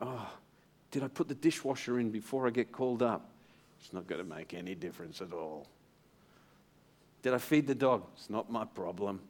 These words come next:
I'm not gonna worry about that if I get called up. I'm gonna feed the dog, but I'm not gonna worry about the dog. Do you hear what I'm saying?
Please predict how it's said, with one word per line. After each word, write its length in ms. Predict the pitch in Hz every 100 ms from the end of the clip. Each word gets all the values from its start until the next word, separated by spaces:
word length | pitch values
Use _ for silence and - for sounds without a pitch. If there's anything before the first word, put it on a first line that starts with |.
| 87
I'm 80 |
not 80 | 87
gonna 140 | - 71
worry 380 | 73 - 107
about 260 | 101 95 90
that 220 | 98 104 98
if 140 | 87 -
I 60 |
get 220 | 87 92
called 400 | - - 87 80
up. 220 | 82 76 - - - - - _
I'm 80 | 113
gonna 160 | 110 90
feed 320 | - 160 208
the 80 | 120
dog, 420 | - 76 110 175 - _ - - _ _ _ _
but 100 | -
I'm 80 | 101
not 120 | 123
gonna 140 | 120 120
worry 440 | 107 117 151 -
about 320 | 90 85 -
the 60 | -
dog. 280 | - - - - - _ - - - -
Do 80 | 117
you 100 | 113
hear 220 | 113 175
what 160 | 170
I'm 140 | 143 117
saying? 440 | - 165 160 98